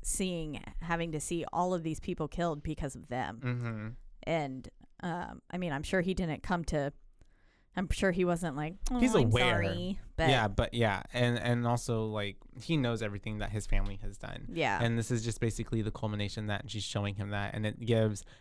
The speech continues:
Speaker 2: Dina enough time to then get a knife. And then s-, the knife that, um,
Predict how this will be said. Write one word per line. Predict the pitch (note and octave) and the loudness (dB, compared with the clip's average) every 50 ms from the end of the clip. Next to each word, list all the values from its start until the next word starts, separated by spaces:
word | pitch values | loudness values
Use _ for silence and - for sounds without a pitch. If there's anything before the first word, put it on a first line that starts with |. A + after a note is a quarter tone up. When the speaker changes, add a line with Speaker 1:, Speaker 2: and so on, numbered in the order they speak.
| - - - | -16 -14 -6
Speaker 2:
Dina | A2 A#2 A2+ A#2 A2 A2 G#2+ G#2+ A2 | -2 0 0 2 2 2 2 2 0
enough | G#2+ G#2+ G#2 G#2 G#2 G#2 | 0 2 2 0 0 -2
time | - - - G#2 G2+ G#2 G#2 | -2 -2 -2 -2 0 -2 -4
to | - - A2 | -2 -2 -2
then | G2+ G#2 G#2+ G2+ G2+ G2+ G#2 G#2 - _ - | 0 0 0 0 -2 -4 -8 -10 -14 _ -4
get | - A2 G#2 - | -2 -2 -2 -2
a | - G#2+ | -2 -2
knife. | G#2 G2+ G2 G2 G2 G#2+ A#2+ - - - - _ - | -2 -2 -2 0 0 -2 -2 -4 -8 -16 -20 _ -4
And | B2+ A2+ G#2+ | -2 -2 0
then | G#2 G#2 G#2 | -2 -4 -6
s-, | F#2+ - - - | -8 -10 -2 0
the | A#2+ A2+ | 2 2
knife | A2+ A2+ A2 A2 A2 - | 4 4 2 2 2 2
that, | - A2+ G#2+ G2+ - - - _ _ _ _ _ _ - - | 2 2 2 2 0 -4 -12 _ _ _ _ _ _ -16 -4
um, | - A2+ G#2+ G#2+ G#2 G#2 G#2 G2+ A#2 | 0 0 2 2 0 -2 -4 -8 -12